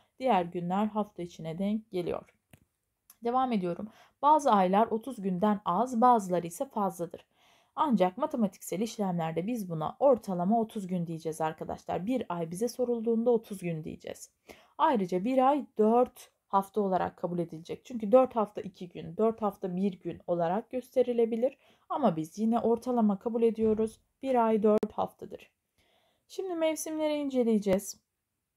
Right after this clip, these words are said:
Yılda bulunan kaç tane mevsim var buna bakacağız. Öğretmenim, ilkbahar, yaz, sonbahar ve kış,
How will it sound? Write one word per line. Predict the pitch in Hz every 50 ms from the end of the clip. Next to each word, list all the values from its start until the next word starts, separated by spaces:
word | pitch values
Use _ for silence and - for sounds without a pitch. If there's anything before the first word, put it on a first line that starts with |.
| _ _ _ _ _ _ _ _ _ _ _ _ _ _ _ _ _ _ _ _ _ _
Yılda | 214 240 277 285 285 311 311 302 269
bulunan | 240 214 208 202 202 202 202 202 226 277 - _ _ _ _ _ _
kaç | - 277 285 285 285 -
tane | - 247 226 214 202 214 220
mevsim | 214 208 202 190 190 - - 196 190
var | 190 196 208 208 196
buna | 196 190 175
bakacağız. | 175 170 - _ - 165 - -
Öğretmenim, | 269 302 302 294 - - 185 175 -
ilkbahar, | 220 285 285 _ 208 202 190 190 180 170 170
yaz, | 165 180 180 180 185 190 - -
sonbahar | - - 320 339 302 247 214 196 185 196 175 175 165
ve | 165 165 -
kış, | - - 269 262 269 - -